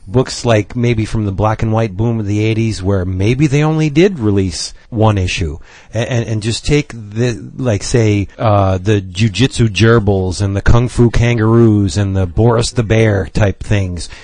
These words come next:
and just bind those all together so you get not only a snapshot of a certain time in comic book history, but you get a completely, a, an object that's completely unique to you, and there's only one of these friggin' things in the entire world, and it's on your bookshelf.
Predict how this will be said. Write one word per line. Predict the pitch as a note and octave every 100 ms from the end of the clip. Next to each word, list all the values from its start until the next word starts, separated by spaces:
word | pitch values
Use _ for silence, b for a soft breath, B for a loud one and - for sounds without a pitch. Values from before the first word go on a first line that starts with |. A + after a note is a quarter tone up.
| B -
and | A#2+
just | C3 - - - _
bind | G#2+ C#3+ D3+ F3+ E3+
those | D3 D3
all | C3 C3+
together | - B2+ E3+ D3
so | -
you | C3+ C#3
get | D#3 E3+ - _
not | D3 E3
only | F3+ D#3 B2
a |
snapshot | - D3+ F#3 - C#3+ B2+ B2
of | A#2+
a | G#2+
certain | - E3 D3 C#3+ -
time | - - D3+ D3 A#2 G#2+ B B B B
in | A#2+
comic | - C3 A#2+ -
book | G#2 -
history, | G#3+ - - F2+ F2+ G#2+ - - G#2
but | C3+
you | B2 C#3
get | A#2+ C#3+ -
a |
completely, | A2+ C3 - - A3+ E3 F3
a, | C3 C3+ B2
an | C3+
object | E3+ D#3+ D3 -
that's | B2+ -
completely | D#3+ - C#4 D4 A3
unique | F3+ E3+ E3+ -
to | F3
you, | E3+ D3
and | B2+
there's | A#2+
only | B2+ B2+
one | A#2 A2 C3 F#3+
of | F#3
these | B2+ A#2+
friggin' | - C3 A2+ G#2+
things | A2+ G#2+ G2+
in | G#2
the |
entire | G2+ - - B2 A#2
world, | A2+ F#2+ C2+ - B B
and | A2
it's | A2+ C#3+
on | C3
your | B2+
bookshelf. | G#2+ A2 - - B1 -